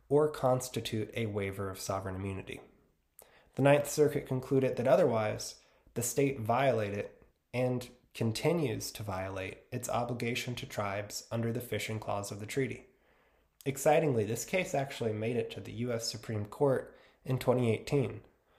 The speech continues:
where it was affirmed with a divided court, meaning that this case was affirmed in the Ninth Circuit, although it does not quite bind other circuits. Next, let's look at the Menominee Tribe of Indians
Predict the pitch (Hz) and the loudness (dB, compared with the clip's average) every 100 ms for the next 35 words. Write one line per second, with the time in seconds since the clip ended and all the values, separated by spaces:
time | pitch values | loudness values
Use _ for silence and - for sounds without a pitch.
0 | _ - 123 123 120 113 - 113 113 113 | _ 4 6 6 4 0 4 4 6 4
1 | 110 113 110 101 110 107 104 - - - | 2 0 0 2 4 2 -2 -6 -10 -10
2 | - _ - - - _ 127 127 123 113 | -14 _ -20 -20 -20 _ 2 4 4 4
3 | 113 127 139 - 127 117 - - 110 110 | 4 2 2 0 2 2 0 -4 -4 -4
4 | - 123 120 123 117 - - 147 151 131 | 2 4 4 4 0 -6 2 4 6 4
5 | 104 - - 104 101 104 113 - _ _ | 2 -2 -4 -4 -4 -6 -8 -12 _ _
6 | _ _ _ _ - 120 131 127 - - | _ _ _ _ 0 6 6 6 2 -2
7 | - 123 117 113 104 - 104 - - 101 | 2 2 4 2 2 -2 -4 -2 -2 0
8 | 98 98 - 107 104 101 - - - - | 0 -4 -4 -4 -4 -4 -6 -8 -10 -10
9 | - - - _ _ _ _ _ _ - | -8 -10 -14 _ _ _ _ _ _ -20
10 | _ _ _ _ _ - 143 139 - - | _ _ _ _ _ 2 4 4 2 -8
11 | - - _ 143 143 - 170 165 160 131 | -10 -18 _ 4 4 4 2 2 2 4
12 | 123 120 120 131 139 131 123 - 117 117 | 4 4 4 4 4 0 0 0 2 2
13 | 117 113 117 113 110 107 107 107 - | 0 -4 -2 -2 0 -2 -2 -4 -8